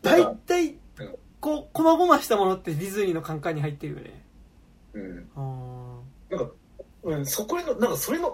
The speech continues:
Speaker 2: オーラって割とみんな見えると思うね。なんかこう、
Speaker 1: うん。
Speaker 2: その、物の写真だけ見せてさ、「はい、このディズニーのグッズ、魂宿ってる、宿ってない？」みたいな。
Speaker 1: <laughs> で、なんかなんだろう、あの、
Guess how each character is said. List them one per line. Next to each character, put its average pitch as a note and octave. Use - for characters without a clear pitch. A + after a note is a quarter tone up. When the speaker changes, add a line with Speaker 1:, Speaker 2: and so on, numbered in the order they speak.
Speaker 2:
オ E4
ー D#4
ラ A3+
っ D3
て -
割 -
と F#3
み D3
ん E3
な F#3
見 C3+
え G3
る D#3
と B2+
思 G2+
う -
ね。 -
な B2+
ん D3+
か D3
こ C#3
う、 -
Speaker 1:
う C3+
ん。 C3
Speaker 2:
そ A#2
の、 A#2+
物 E3+
の A3+
写 G3+
真 G#3
だ G3
け F#3
見 F#3+
せ C#3+
て -
さ、 -
「は -
い、 -
こ -
の C#3
デ E3
ィ E3+
ズ C#3+
ニ A2
ー G2+
の G2
グ F#2+
ッ -
ズ、 -
魂 B2+
宿 A2
っ C3
て A2+
る、 A2
宿 G#2+
っ B2+
て -
な G#2
い？」 G2+
み F#2
た -
い C#3
な。 C#3+
Speaker 1:
<laughs> C#3
で、 -
な B3
ん -
か G3
な A3
ん F#3
だ D#3+
ろ C#3+
う、 -
あ D#3
の、 D3+